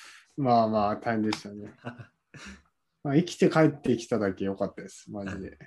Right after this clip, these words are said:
Speaker 2: うん。まあ、全然なんか十キロぐらいしか出てなかったんで、
Speaker 1: うん。
Speaker 2: まあ、それでもへこむはへこむなと思ったけど。
Speaker 1: うん。
Speaker 2: いや、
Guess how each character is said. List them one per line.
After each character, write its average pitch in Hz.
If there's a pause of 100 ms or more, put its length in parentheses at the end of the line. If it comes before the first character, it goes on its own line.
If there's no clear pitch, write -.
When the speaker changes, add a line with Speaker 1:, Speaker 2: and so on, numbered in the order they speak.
(440)
Speaker 2:
う -
ん。 -
ま -
あ、 92
全 113
然 120
な 120
ん -
か 95
十 92
キ -
ロ 151
ぐ 147
ら 110
い -
し -
か 87
出 82
て -
な 160
か -
っ -
た -
ん 76
で、 76 (580)
Speaker 1:
う 135
ん。 117
Speaker 2:
ま -
あ、 -
そ 95
れ 107
で 123
も 107
へ 98
こ 120
む 123
は 101
へ 104
こ -
む 101
な 117
と - (180)
思 85
っ -
た -
け -
ど。 -
Speaker 1:
う 127 (320)
ん。 98 (300)
Speaker 2:
い 87
や、 80